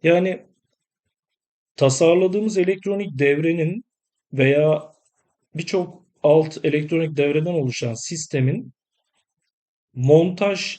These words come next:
edilmeden önce, yani gerçek atölye ortamında montajının yapılmadan önce çalıştırılıp denenmesini sağlar. Bunun tabii bize faydaları var. Ekonomik kayıpları önler.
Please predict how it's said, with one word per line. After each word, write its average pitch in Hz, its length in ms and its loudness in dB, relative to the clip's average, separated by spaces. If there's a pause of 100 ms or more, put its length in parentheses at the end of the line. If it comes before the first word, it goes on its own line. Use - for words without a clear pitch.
edilmeden 156 640 0
önce, 127 500 0 (260)
yani 131 480 0 (1000)
gerçek 131 480 0
atölye 185 380 2
ortamında 151 640 0 (240)
montajının 151 640 -2
yapılmadan 147 560 -2
önce 117 380 -4 (440)
çalıştırılıp 185 680 -2
denenmesini 165 580 0
sağlar. 131 460 -2 (200)
Bunun 156 200 -6
tabii 160 220 -4
bize 151 200 -6
faydaları 151 540 0
var. 127 160 -4 (540)
Ekonomik 196 540 -2
kayıpları 208 480 0
önler. 127 340 0